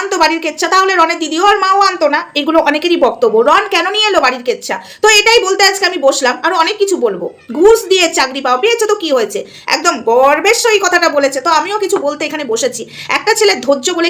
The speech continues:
কিছু থাকে। আর অনেকেই বলছে, কিছু কিছু মানুষ এটাকে রিয়েল ভাবছে, কিছু কিছু মানুষ নাটক ভাবছে। অনেকেই বলছে যে রন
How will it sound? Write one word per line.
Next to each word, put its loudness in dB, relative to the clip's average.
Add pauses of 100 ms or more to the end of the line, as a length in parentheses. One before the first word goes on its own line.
কিছু -8
থাকে। -4 (220)
আর 0
অনেকেই 4
বলছে, 2 (400)
কিছু -4
কিছু 2
মানুষ 2 (220)
এটাকে 0
রিয়েল 0
ভাবছে, 2
কিছু -4
কিছু -8
মানুষ -4 (140)
নাটক 0
ভাবছে। -2
অনেকেই 2
বলছে 2 (480)
যে 6 (200)
রন 4